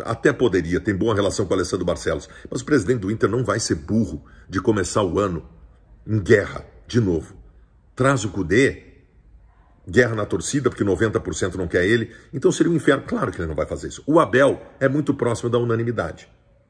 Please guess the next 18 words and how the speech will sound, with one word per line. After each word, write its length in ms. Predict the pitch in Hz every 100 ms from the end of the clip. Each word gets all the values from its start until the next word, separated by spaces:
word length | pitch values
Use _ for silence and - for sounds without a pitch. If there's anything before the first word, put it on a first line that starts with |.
| _ _ -
O 120 | 185
Abel, 240 | 110 101
a 40 | 113
torcida 320 | 117 - 120
do 80 | 107
Inter 200 | 104 120
abraçaria 500 | 110 117 - 110 123
na 140 | 175
hora, 480 | 175 117 110 - -
na 140 | - 104
hora. 260 | 80 78 - - -
Então 200 | 85 123
tu 120 | 120
começaria 340 | - 117 123 123
o 80 | 120
ano 100 | 135
em 80 |
paz. 440 | 127 92 80 -